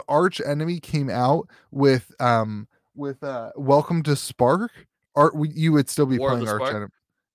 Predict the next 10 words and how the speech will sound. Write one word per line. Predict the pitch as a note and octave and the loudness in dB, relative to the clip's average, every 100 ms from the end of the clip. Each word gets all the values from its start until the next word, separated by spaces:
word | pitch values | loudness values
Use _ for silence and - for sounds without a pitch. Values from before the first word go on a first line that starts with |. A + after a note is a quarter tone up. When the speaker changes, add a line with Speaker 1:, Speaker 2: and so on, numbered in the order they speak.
| _ | _
Speaker 1:
Yeah, | C3 G#2+ - | -8 -8 -8
sorry. | G#2+ F#2+ _ | -8 -8 _
<laughs> | _ C#4 | _ -10
Speaker 2:
Okay. | D#4 | -8
Speaker 1:
Welcome | G#3 C3 F#3 C#3 | -6 -6 -6 -8
to | |
Spark. | C3+ _ - C3+ | -12 _ -6 -6
Speaker 2:
<laughs> | A#2 - - - F#4+ - | -10 -4 -2 2 0 0
It's, | - - - G#3 F3+ - C4+ C4 - | -2 0 -2 0 -2 -2 -6 -2 0
well, | F3+ | 0